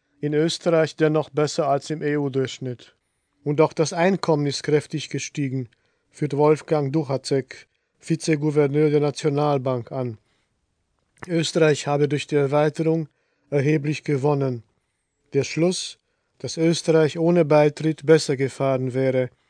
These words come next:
sei nicht zulässig. Lassen Sie sich nicht von Gefühlen leiten, sondern durch Fakten überzeugen,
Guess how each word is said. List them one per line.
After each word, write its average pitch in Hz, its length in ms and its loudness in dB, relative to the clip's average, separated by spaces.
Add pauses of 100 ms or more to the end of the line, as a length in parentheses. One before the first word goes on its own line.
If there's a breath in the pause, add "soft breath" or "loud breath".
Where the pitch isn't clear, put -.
(220)
sei 143 240 0
nicht 165 240 -2
zulässig. 127 680 -6 (580)
Lassen 170 340 0
Sie 170 100 -2
sich 165 280 -2
nicht 180 240 0
von 180 220 -2
Gefühlen 165 500 0
leiten, 123 480 -2
sondern 135 340 -2
durch 139 220 -6
Fakten - 420 -4
überzeugen, 131 800 -4